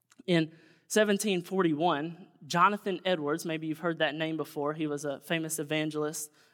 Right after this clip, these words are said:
back then. He preached one of the most famous sermons in the history of the church. Uh, they used to actually, uh, well, teach this sermon in seminaries. They don't really much anymore.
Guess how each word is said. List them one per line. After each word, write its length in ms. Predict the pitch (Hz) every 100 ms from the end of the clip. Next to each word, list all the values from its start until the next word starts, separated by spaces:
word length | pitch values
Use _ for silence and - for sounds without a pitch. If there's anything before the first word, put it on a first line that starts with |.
| -
back 300 | 156 151 156
then. 180 | 156
He 120 | 165 170
preached 400 | 214 233 - 196
one 180 | 196
of 100 | 202
the 80 | 180
most 360 | 175 156 147 -
famous 420 | 202 220 254 220
sermons 680 | - - 185 147 143 156 - - _ _
in 120 | - 170
the 40 |
history 360 | 190 202 - 170
of 100 | 147
the 60 |
church. 480 | - 135 - - - _ _ _ _
Uh, 160 | - 165
they 120 | 160
used 220 | 180 196
to 60 | 196
actually, 460 | 180 180 175 160 -
uh, 140 | 165
well, 140 | 143 143
teach 300 | - 226 -
this 200 | 143 139
sermon 400 | 165 151 139 139
in 100 | 151
seminaries. 540 | 135 190 165 143 147 151
They 100 | 160
don't 180 | 160
really 220 | 156 151 147
much 280 | 147 -
anymore. 480 | 156 147 151 151 147